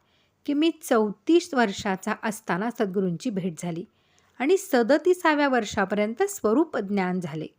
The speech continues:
माझ्यावरील सुखदुःखाचा अंमल संपला.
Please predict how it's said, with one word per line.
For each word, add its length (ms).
माझ्यावरील 720
सुखदुःखाचा 1000
अंमल 400
संपला. 560